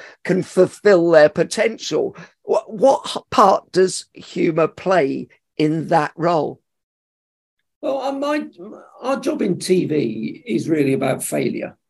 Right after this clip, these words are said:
Speaker 2: actually, because most of the things that we develop don't get, don't get sold, don't even get made. And then most of the things that do get made meets, meets widespread indifference from audience.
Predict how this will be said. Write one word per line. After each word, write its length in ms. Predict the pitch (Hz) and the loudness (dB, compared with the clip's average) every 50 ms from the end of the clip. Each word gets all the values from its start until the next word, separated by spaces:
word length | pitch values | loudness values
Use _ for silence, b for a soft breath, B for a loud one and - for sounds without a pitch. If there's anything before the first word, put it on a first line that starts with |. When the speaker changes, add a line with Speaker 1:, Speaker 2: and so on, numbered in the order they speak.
| _ _ _ _ _ - | _ _ _ _ _ -8
Speaker 2:
actually, 540 | - - - - - - - - - - - b b b b - | -6 -6 -6 -8 -10 -10 -10 -10 -10 -12 -16 b b b b -4
because 340 | - 151 147 175 165 147 156 | -4 0 2 2 2 2 4
most 360 | 190 220 240 240 233 - - | 4 6 6 6 4 4 6
of 60 | 185 | 6
the 140 | 175 - - | 4 6 4
things 300 | 180 170 156 151 147 - | 2 4 4 4 2 0
that 140 | - - - | 0 0 2
we 160 | 151 151 151 | 2 2 2
develop 560 | - - 123 127 131 113 110 - - - _ _ _ _ _ _ _ _ _ _ _ _ _ _ _ _ _ _ _ | 0 0 -2 -2 -2 -2 -2 -4 -6 -8 _ _ _ _ _ _ _ _ _ _ _ _ _ _ _ _ _ _ _
don't 360 | - 160 151 147 - - - 73 | 0 2 2 2 0 -2 -4 -2
get, 260 | - - - - - _ _ _ _ _ _ - | -2 -2 -2 -4 -10 _ _ _ _ _ _ 0
don't 120 | - - | 2 2
get 140 | 151 156 160 | 2 2 2
sold, 560 | - - - 147 123 113 117 120 120 120 - - _ _ _ - | 0 0 0 2 2 4 4 2 2 0 -2 -14 _ _ _ -2
don't 140 | - - 156 | 0 2 2
even 140 | 151 135 131 | 4 2 2
get 140 | - - 113 | 0 0 0
made. 600 | - 143 135 127 113 110 110 113 117 113 113 - _ _ _ _ _ b b b b b | 2 0 2 2 2 0 0 0 0 -2 -6 -10 _ _ _ _ _ b b b b b
And 120 | - 175 | 4 6
then 120 | 185 185 180 | 6 8 8
most 220 | 196 - - - | 8 6 6 4
of 60 | - | 2
the 60 | - - | 2 4
things 140 | 180 - | 4 4
that 160 | - - - - | 2 0 0 2
do 200 | - 208 190 175 | 2 4 4 4
get 200 | - - - - | 2 0 -2 -2
made 460 | - 139 131 123 127 131 131 117 - - _ _ _ _ _ _ | -2 -2 -2 0 0 -2 -2 -4 -6 -14 _ _ _ _ _ _
meets, 680 | - - - - - - - 339 - - - - - - _ _ - | -8 -6 -6 -4 -4 -2 -2 -2 -2 -2 -6 -8 -8 -10 _ _ -6
meets 340 | - 160 175 - - - 147 | 0 0 0 0 0 -6 -6
widespread 640 | 147 156 180 185 180 175 - - - - 165 147 | 0 2 2 4 2 0 -2 -6 -6 -4 -4 -2
indifference 580 | 139 143 151 - 160 160 - - 143 127 - - | -2 -4 -4 -2 -4 -6 -6 -6 -10 -10 -10 -8
from 120 | - 147 | -6 -4
audience. 640 | 139 131 131 - - - - - - - - - - | -4 -4 -4 -6 -8 -12 -12 -14 -14 -14 -16 -16 -18